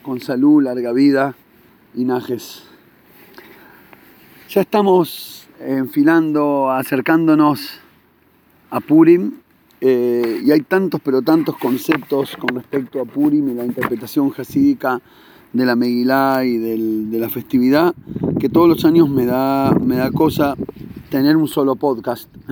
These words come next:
<laughs> para, para dedicarme a Purim, y creo que merece bastante más. Entonces este año decidí arrancar desde ahora y vamos a ir analizando diferentes conceptos.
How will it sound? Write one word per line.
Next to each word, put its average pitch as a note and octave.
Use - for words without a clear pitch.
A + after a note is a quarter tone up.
<laughs> -
para, B2
para B2
dedicarme B2
a B2+
Purim, B2
y A#2+
creo C#3+
que B2+
merece A#2+
bastante A2+
más. A2
Entonces B2+
este C3+
año C3
decidí B2
arrancar A#2
desde A#2
ahora A2
y B2
vamos C#3+
a B2+
ir C3+
analizando C3
diferentes A#2+
conceptos. G#2+